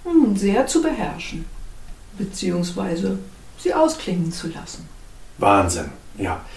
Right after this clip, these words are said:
Speaker 2: Das ist, ja, das ist einfach immer wieder erstaunlich für mich, das zu hören. Und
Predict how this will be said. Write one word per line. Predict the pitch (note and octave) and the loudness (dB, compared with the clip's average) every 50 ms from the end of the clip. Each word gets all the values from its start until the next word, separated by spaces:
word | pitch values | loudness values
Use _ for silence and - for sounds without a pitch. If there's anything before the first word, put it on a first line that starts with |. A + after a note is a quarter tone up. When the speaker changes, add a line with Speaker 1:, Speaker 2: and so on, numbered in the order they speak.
| - - - - - - - - - - - - - - - - - - - - - - - - - | -16 -16 -14 -16 -16 -16 -16 -18 -18 -20 -20 -20 -20 -18 -18 -18 -18 -18 -18 -18 -18 -18 -18 -8 -2
Speaker 2:
Das | - A#2 A#2 - - - | 0 2 2 2 0 0
ist, | - A#2+ A#2 A#2 - - - - - - - - | 0 0 0 0 0 0 -2 -4 -6 -10 -12 -4
ja, | - A2+ G#2+ - - - - | 0 0 0 0 -2 -4 -6
das | - G2+ G2 - - - - - - - - - - - - | -8 -6 -6 -6 -6 -8 -10 -12 -14 -14 -14 -14 -12 -8 -8
ist | A#2+ - - | -6 -4 -4
einfach | - G#2 - B2+ A#2+ | -4 -4 -4 -6 -4
immer | - C#3 C#3+ C#3 C3 | 0 2 4 4 4
wieder | B2+ B2 A#2+ | 6 6 4
erstaunlich | A#2 A#2 G#2 G2 - - - B2 D3+ F3 F3 C#3+ A#2 - | 4 4 2 0 -2 2 4 6 6 6 4 2 0 -2
für | - - A2 G2 | -2 -4 -4 -2
mich, | G2 G2+ A2+ A#2 A#2 A#2 | 0 0 0 -2 -4 -4
das | - G#2+ G2 - - | -4 -4 -4 -4 -4
zu | - G2+ F#2 | -4 -4 0
hören. | G2 G#2+ B2 C#3 C#3+ C#3 C#3 B2+ - | 2 2 4 4 4 2 0 -2 -2
Und | - - A2+ A#2 A#2 A2+ - | -2 -2 0 0 0 -2 -2